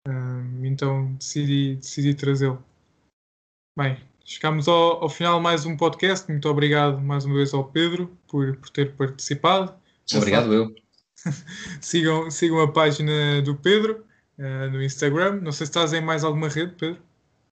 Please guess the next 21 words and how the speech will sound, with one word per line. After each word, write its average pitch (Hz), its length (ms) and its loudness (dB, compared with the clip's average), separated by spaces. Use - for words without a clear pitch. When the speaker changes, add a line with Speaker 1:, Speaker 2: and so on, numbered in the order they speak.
Speaker 2:
Ahm, 139 520 6
maioritariamente 123 800 2
estou, 117 600 -4
estou 120 220 -6
no 117 120 -4
Instagram, 107 540 -6
Facebook, 110 560 -8
vou 113 140 0
alimentando 113 440 2
também 113 200 -2
com 120 140 2
o 113 60 0
que 110 60 -10
vou 113 100 0
escrevendo, 113 480 2
mas, - 440 -4
ah, 80 500 -6
acho - 160 0
que 107 100 2
é 101 80 8
um, 101 720 2